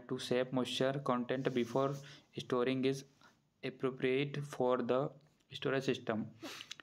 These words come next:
Storing of high quality seed only, reducing the rate of deterioration। Stage of seed storage,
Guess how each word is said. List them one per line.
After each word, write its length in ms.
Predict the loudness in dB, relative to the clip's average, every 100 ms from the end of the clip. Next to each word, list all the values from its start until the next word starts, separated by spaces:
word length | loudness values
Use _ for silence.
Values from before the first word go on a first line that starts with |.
| -10
Storing 520 | -8 -2 0 2 0 0
of 160 | 0 0
high 280 | 2 4 4
quality 380 | 4 2 2
seed 360 | 0 0 0 -4 -2
only, 360 | 0 0 -2 -6 -18 -20 _ _ _ -4
reducing 760 | -2 2 2 2 2 0 -2 -6
the 220 | 0 0 2
rate 260 | 2 0 0
of 240 | 0 0 -2 -14 _ _ -20 -18 -14
deterioration। 880 | -6 -2 0 2 0 2 2 2 -4 -12 _ _ _ _ _ _ _ _ _ _ _ _ _ _ _ _ _ _ _ _ _ _ _ _ -20 -6 -4
Stage 460 | -4 0 2 2 2 -2 -16 _ _ -4
of 260 | -4 -2
seed 240 | -2 -2 -2
storage, 460 | -2 -2 -2 -4